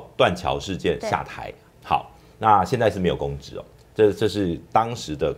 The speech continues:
Speaker 1: 公务局长。再来，当时的这个经发局长是吴新修。
Speaker 2: 嗯。
Speaker 1: 吴新修后来从这个经，都发局哦，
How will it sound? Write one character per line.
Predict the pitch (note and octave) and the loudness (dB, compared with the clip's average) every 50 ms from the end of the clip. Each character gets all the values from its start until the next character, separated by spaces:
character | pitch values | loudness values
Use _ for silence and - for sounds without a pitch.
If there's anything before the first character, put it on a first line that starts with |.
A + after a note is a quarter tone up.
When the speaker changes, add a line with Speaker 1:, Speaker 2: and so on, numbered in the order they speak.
| - - | -6 -2
Speaker 1:
公 | - G2+ G2 G2 G2+ | 2 2 2 2 2
务 | G#2 F#2 D2+ | -2 -4 -6
局 | C2+ - B1 - | -8 -10 -14 -14
长。 | - - - - - - - - - - - - - _ - | -10 -10 -10 -10 -12 -20 -20 -20 -20 -20 -20 -20 -20 _ 0
再 | - F3 | 2 4
来， | D3+ B2 G#2 G#2 | 6 6 4 4
当 | - - D#3+ E3 E3+ E3+ | 2 4 2 4 4 2
时 | E3 - - G2+ G2+ | -2 -4 -4 -4 -2
的 | F#2+ F#2 G#2 F#2+ F2+ | 4 4 4 4 4
这 | F2 - B2 | 2 0 0
个 | G2 G2 F2 | 2 2 2
经 | - - D3 D3+ D3+ D3+ | 2 2 0 0 0 0
发 | C#3 C#3+ C3+ B2 B2+ C3 | 2 4 4 4 4 2
局 | - - - E2+ F2+ F#2+ | 0 -6 -6 -6 -4 -2
长 | - F#2+ C#2+ - - - - _ - - - - - - | 0 0 0 -2 -4 -18 -20 _ -20 -20 -20 -20 -20 -18
是 | - - - A#2 A2+ G2+ - - | -14 -10 -6 -4 -4 -4 -4 -6
吴 | F2 E2 F#2 | -6 -6 -6
新 | G2+ - - A#2 A2+ A#2+ A2+ | -6 -6 -6 -6 -6 -6 -6
修。 | - - A2+ G2+ F#2+ G2+ G2+ - - - | 0 4 4 6 6 4 0 -4 -14 -16
Speaker 2:
嗯。 | - B3 A#3 A3+ - - - - - - | -16 -16 -16 -16 -20 -20 -20 -20 -20 -10
Speaker 1:
吴 | - - C#3+ E3 | -4 -2 0 0
新 | F3 F#3+ G3 G3 | 2 2 2 4
修 | F#3 G3 F3 E3+ E3+ E3 - - - | 6 8 8 8 8 6 2 -2 2
后 | - D3 C3 | 4 6 6
来 | G#2+ F#2 F#2 | 6 6 4
从 | F#2 - F2 E2 F2 F#2 | 0 -2 -2 -2 -2 0
这 | F#2 G#2 - | 0 0 2
个 | - D2+ D2 C#2+ C#2 C#2 C2+ - - - - - - - | 4 4 4 4 2 0 -4 -6 -10 -14 -20 -20 -18 -12
经， | - A#2+ - - - - | -10 -10 -10 -10 -8 -2
都 | - B2 | -2 0
发 | A#2 A#2+ A2 G#2+ | 4 4 4 4
局 | A2+ - - C#2+ | 4 0 -2 -2
哦， | C#2+ C2+ | -2 -2